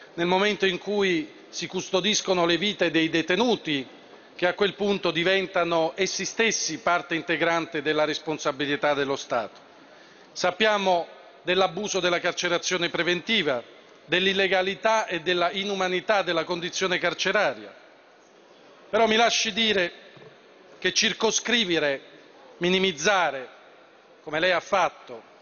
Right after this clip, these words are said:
e come hanno fatto altri suoi autorevoli colleghi di governo e di questa maggioranza,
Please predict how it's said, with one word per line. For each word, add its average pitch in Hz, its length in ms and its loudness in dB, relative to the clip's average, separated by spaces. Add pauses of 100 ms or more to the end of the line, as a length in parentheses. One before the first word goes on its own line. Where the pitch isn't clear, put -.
(100)
e 180 120 -8
come 170 220 -2
hanno 165 160 0
fatto 196 380 0
altri 175 540 0
suoi 185 480 0
autorevoli 160 580 0
colleghi 165 400 0
di 165 120 -2
governo 143 600 0 (1000)
e 165 180 0
di 160 380 2
questa 165 600 2
maggioranza, 170 1040 0